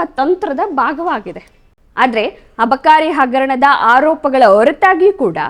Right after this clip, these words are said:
ದೆಹಲಿ ಎ ಎ ಪಿಗೆ ಗಟ್ಟಿಯಾದಂತಹ ನೆಲೆಯಾಗಿದೆ. ಅದನ್ನ ಅಲುಗಾಡಿಸೋದಕ್ಕೆ ಈ ಬಂಧನ ಒಂದು ನೆಪ ಆಗಿದೆ. ಹಾಗಾದ್ರೆ ಭ್ರಷ್ಟಾಚಾರವನ್ನ ನೋಡ್ಕೊಂಡು ಸುಮ್ನಿರ್ಬೇಕಾ ಅಂತ ಹೇಳಿ ನೀವು ಪ್ರಶ್ನಿಸ್ಬೋದು.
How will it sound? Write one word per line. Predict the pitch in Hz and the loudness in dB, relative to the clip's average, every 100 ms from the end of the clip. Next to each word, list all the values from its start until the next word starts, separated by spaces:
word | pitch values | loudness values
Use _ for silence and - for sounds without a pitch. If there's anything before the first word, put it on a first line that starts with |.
| - _ _ - 208 | -12 _ _ -10 0
ದೆಹಲಿ | 269 359 339 226 - - | 0 2 0 -2 -6 -6
ಎ | 240 294 392 415 | 2 2 4 0
ಎ | |
ಪಿಗೆ | 403 320 220 | -2 -4 -4
ಗಟ್ಟಿಯಾದಂತಹ | 220 220 277 285 - 359 339 262 254 262 285 | -4 -2 -2 -2 -2 0 0 0 -6 -6 -4
ನೆಲೆಯಾಗಿದೆ. | 302 190 214 262 202 - - _ _ _ - | -4 -2 -2 -4 -6 -14 -18 _ _ _ -2
ಅದನ್ನ | 285 359 381 | 0 4 4
ಅಲುಗಾಡಿಸೋದಕ್ಕೆ | 269 285 285 330 - 311 233 220 - | 4 2 2 2 0 -4 -2 -4 -4
ಈ | 370 370 302 | -4 0 0
ಬಂಧನ | 254 254 269 339 339 | 2 2 2 2 2
ಒಂದು | 330 302 294 | 0 0 0
ನೆಪ | 311 220 - - | 0 -2 -4 -2
ಆಗಿದೆ. | 302 247 196 196 _ _ _ _ _ | 0 -2 -6 -14 _ _ _ _ _
ಹಾಗಾದ್ರೆ | 254 311 359 339 - - - 214 | -2 0 0 0 -4 -8 -10 0
ಭ್ರಷ್ಟಾಚಾರವನ್ನ | 269 294 392 381 392 339 320 311 311 | 0 2 2 2 0 -2 -2 -4 -2
ನೋಡ್ಕೊಂಡು | 285 285 311 311 | -2 -2 -4 -4
ಸುಮ್ನಿರ್ಬೇಕಾ | 311 302 302 320 262 254 240 233 | -4 -4 -2 -4 -6 -8 -6 -8
ಅಂತ | 226 233 | -8 -8
ಹೇಳಿ | 233 233 | -8 -4
ನೀವು | 294 269 | -4 -6
ಪ್ರಶ್ನಿಸ್ಬೋದು. | - 196 - 277 - 202 165 | -10 -12 -12 -12 -12 -12 -12